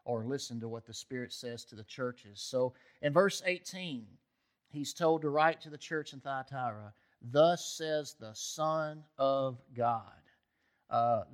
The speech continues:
this alludes to a messianic psalm called Psalm two. You know, Psalm is the biggest book in, in our Bible. Out of the, out of the sixty-six books in the Bible, the, the thickest one is the book of Psalms. It's about halfway in the middle of your Bible in the Old Testament.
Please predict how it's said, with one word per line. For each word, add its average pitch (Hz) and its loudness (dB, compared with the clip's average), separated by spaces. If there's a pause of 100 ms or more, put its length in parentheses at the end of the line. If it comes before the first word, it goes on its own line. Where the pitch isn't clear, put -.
this 180 0
alludes 143 0
to 143 -6 (340)
a 117 0
messianic 156 0
psalm 123 -4 (800)
called 123 2
Psalm 139 -2
two. 131 -4 (540)
You 123 -8
know, 120 -4
Psalm 143 2
is 110 -8
the 113 -10 (160)
biggest 127 -6
book 123 -4 (260)
in, 117 -8
in 120 -6
our 120 0
Bible. 110 -2 (100)
Out 117 -6
of 107 -14
the, 107 -12 (720)
out 120 0
of 107 -6
the 110 -12
sixty-six - -12
books 127 -10
in 120 -2
the 117 0
Bible, 117 0
the, 107 -10 (160)
the 117 -8 (140)
thickest 131 -12
one 123 -4
is 117 -10
the 120 -12
book 120 -6
of 143 -14
Psalms. 110 -8
It's 123 -18
about 135 0
halfway 123 -4
in 117 -4
the 113 -6
middle 120 -2
of 117 -8
your 117 -6
Bible 113 -2
in 110 -8
the 113 -6
Old 117 -12
Testament. 113 -10